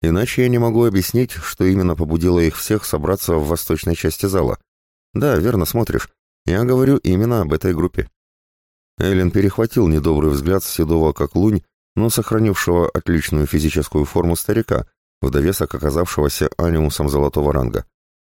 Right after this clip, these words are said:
При этом некогда он точно находился на пике силы, но, по-видимому, время и отсутствие практики взяли своё, откатив практика на полступени назад.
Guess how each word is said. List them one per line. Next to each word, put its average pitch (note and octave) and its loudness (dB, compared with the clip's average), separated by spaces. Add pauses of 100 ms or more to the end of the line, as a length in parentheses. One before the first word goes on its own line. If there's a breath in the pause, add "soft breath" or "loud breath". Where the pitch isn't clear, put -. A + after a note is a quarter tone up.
(200)
При F2 0
этом F2+ 2
некогда F2+ 0
он F2 -2
точно F2+ 0
находился D2 0
на D2 0
пике D#2 -2
силы, A1+ -2 (380)
но, D3 0
по-видимому, A#2 2
время D#2 2
и C#2+ 2
отсутствие C#2+ -2
практики A#2+ -2
взяли F2 0
своё, G2 0 (360)
откатив - -2
практика E2+ -2
на E2+ -2
полступени - -2
назад. B1+ -2